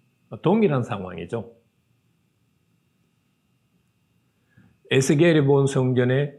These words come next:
여호와의, 여호와 하나님이, 여호와의 영광이 돌아오니까 그 하나님의 영광이 성전 안에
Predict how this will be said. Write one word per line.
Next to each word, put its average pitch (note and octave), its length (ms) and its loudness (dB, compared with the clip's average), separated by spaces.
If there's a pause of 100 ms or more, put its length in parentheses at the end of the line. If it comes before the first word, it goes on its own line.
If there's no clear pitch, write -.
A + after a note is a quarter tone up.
여호와의, C3 1400 2 (380)
여호와 C3 460 4
하나님이, B2+ 840 -2
여호와의 B2+ 560 2
영광이 A2+ 460 -4
돌아오니까 A2 840 -6 (260)
그 G3 500 0
하나님의 D3 760 -8
영광이 A#2+ 460 -6
성전 E3+ 520 -4
안에 D#3+ 300 -8